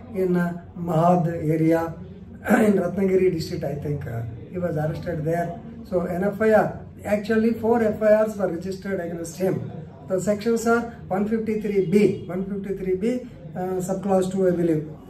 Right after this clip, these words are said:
one fifty-three subclass B and C also. So that is nothing but, uh, provoking, uh, for writing or creating differences between, uh, different political groups. Then, since his, uh, remarks are derogatory, section five hundred of the I P C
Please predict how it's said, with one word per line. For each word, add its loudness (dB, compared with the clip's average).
one -4
fifty-three 0
subclass -2
B 2
and 0
C -2
also. 0
So 0
that 0
is 4
nothing 2
but, 0
uh, 0
provoking, 0
uh, -2
for -4
writing -6
or 0
creating 0
differences -6
between, -6
uh, -4
different -4
political -6
groups. -2
Then, -8
since -2
his, 2
uh, 0
remarks 2
are 2
derogatory, 6
section -4
five 4
hundred 2
of 2
the 4
I 2
P -2
C -2